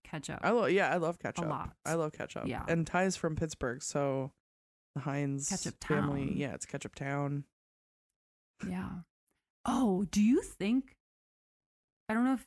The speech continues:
Speaker 1: Ty is, like, available to ask, but do you think, 'cause I was doing the math on this, this is a plane crash that happened in his, in, in Pittsburgh
Speaker 2: Oh,
Speaker 1: when he would have
Speaker 2: right.
Speaker 1: been, like, eight, seven
Speaker 2: Yeah.
Speaker 1: or, no, the second one was,
Speaker 2: Ninety-four.
Speaker 1: first one was,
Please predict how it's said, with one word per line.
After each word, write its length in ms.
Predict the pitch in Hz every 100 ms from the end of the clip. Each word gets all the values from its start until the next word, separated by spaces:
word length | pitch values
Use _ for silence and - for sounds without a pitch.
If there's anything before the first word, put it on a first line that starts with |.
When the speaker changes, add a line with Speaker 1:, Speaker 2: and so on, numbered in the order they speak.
| _
Speaker 1:
Ty 220 | - 196 196
is, 120 | 190
like, 140 | 185 175
available 580 | 170 170 180 165 156 165
to 140 | -
ask, 460 | 170 160 170 - -
but 140 | 185
do 100 | 190
you 100 | 208
think, 180 | 226 226
'cause 100 | 196
I 80 | 208
was 200 | 233 220
doing 220 | 190 220
the 40 | 190
math 300 | 175 196 190
on 120 | 175
this, 220 | 175 170 -
this 120 | 190
is 120 | 196
a 40 |
plane 260 | 202 190 185
crash 400 | 190 180 175 165
that 100 | -
happened 600 | 156 175 - 175 165 165 -
in 160 | 180
his, 240 | 180 175 -
in, 240 | 180 170 160 _ -
in 220 | 185 180
Pittsburgh 680 | 202 202 - - - 185 175
Speaker 2:
Oh, 460 | 170 190 277 285 208
Speaker 1:
when 140 | 175
he 40 | 175
would 60 | 151 190
have 100 | 294
Speaker 2:
right. 140 | 185 143
Speaker 1:
been, 240 | 175 180
like, 340 | 180 175 170 -
eight, 520 | 185 185 180 - - - _ _ _ _ _ _ _ _ _ -
seven 240 | 190 175
Speaker 2:
Yeah. 60 | 180
Speaker 1:
or, 80 | - -
no, 260 | 202 156 180 - _
the 180 | 208 190
second 400 | - 208 208 -
one 300 | 208 202 190
was, 240 | 185 160
Speaker 2:
Ninety-four. 340 | 165 151 143 -
Speaker 1:
first 180 | 139
one 440 | 170 220 220 220 -
was, 460 | 196 196 190 165